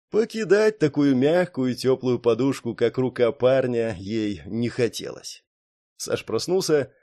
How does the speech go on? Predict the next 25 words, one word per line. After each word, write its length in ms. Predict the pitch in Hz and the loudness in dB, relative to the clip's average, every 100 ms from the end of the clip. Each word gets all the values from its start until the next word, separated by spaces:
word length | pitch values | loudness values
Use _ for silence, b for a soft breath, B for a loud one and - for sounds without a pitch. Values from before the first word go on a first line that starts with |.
| b | b
и, 100 | 117 | -2
открыв 320 | 160 - 240 | -2 -2 -6
глаза, 380 | 190 190 165 202 | 0 0 2 2
увидел 420 | 190 127 156 160 | 2 0 -2 -4
перед 240 | 139 135 127 | -2 -4 -2
собой 320 | - 131 147 | -4 -2 -4
внимательно 580 | 107 120 131 196 185 165 | -2 -2 -2 -2 -2 -4
смотрящие 640 | 143 127 120 143 147 127 | -2 -4 -2 -4 -4 -6
ему 180 | 120 117 | -4 -4
в 60 | 107 | -4
лицо 380 | 113 - 147 | -6 -6 -6
глаза 340 | 156 135 120 131 | -2 0 2 0
девушки. 540 | 131 101 69 - - _ _ _ _ | 0 -2 -4 -16 -20 _ _ _ _
"Я 280 | 117 139 135 | -4 4 6
не 140 | 139 160 | 6 6
мог 280 | 196 165 | 6 4
подру-", 400 | - 123 131 - _ _ | 2 2 2 0 _ _
договорить 600 | 107 123 120 117 147 170 | -2 0 0 0 0 -2
не 120 | 131 | -6
дал 280 | 120 127 127 | 2 4 4
закрывший 640 | 123 - - 175 202 - | 2 -2 -2 -6 -6 -6
ему 300 | 147 131 120 | -4 -2 0
рот 300 | 117 131 135 | 2 2 0
пальчик 420 | - 110 117 120 123 | 0 0 0 -4 -2
Ирисаны. 580 | 123 139 113 76 62 | -2 -2 -4 -6 -10